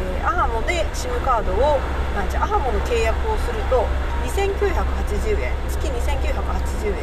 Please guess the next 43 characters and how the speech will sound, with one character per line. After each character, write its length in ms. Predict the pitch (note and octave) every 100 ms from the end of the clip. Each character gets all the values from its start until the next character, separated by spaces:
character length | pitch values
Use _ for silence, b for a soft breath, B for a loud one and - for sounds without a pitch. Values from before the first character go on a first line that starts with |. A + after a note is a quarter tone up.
| - -
で、 160 | A3
え 0 |
ー、 1080 | F#3+ - - - - - - - - - -
日 60 | D#3+
本 220 | A3 G#3+
国 260 | G3 G#3+ A3+
内 120 | E3+
で 60 | -
も 120 | -
使 240 | - G#3+
え 40 | G#3
て、 260 | - D#4 - - - -
海 180 | F#4 F#4
外 240 | A3 G3+
は 200 | G#3 A3
十 240 | - - D#4
五 100 | -
日 200 | - -
間 160 | B3+ A3
ま 140 | G3
で 100 | -
で 160 | G3+ F#3
二 120 | G3+ -
十 140 | D4 D4
ギ 120 | -
ガ 120 | - - -
使 240 | - G#3+
え 40 | F#3+
る 60 | F#3+ G3 - - - - -
国 120 | -
際 260 | - D4 C#4+
ロ 80 | C4+
ー 120 | C4+ C4
ミ 80 |
ン 40 | C4 B3+
グ 80 | B3 - - - - - -
も 140 | -
含 260 | - - -
ま 120 | E4
れ 100 | D4
た 220 | E4+ - - -
契 160 | G#3
約 140 | G3